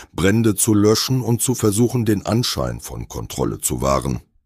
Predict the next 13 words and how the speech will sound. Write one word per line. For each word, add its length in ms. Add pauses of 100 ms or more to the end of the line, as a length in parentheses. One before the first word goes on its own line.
(920)
Um 220
fünfzehn 760
Uhr 380
kam 320
der 240
erste 380
Sicherheitsalarm. 1120 (440)
Ein 240
Mitarbeiter 720
hatte 260
eine 360
App 240
installiert, 800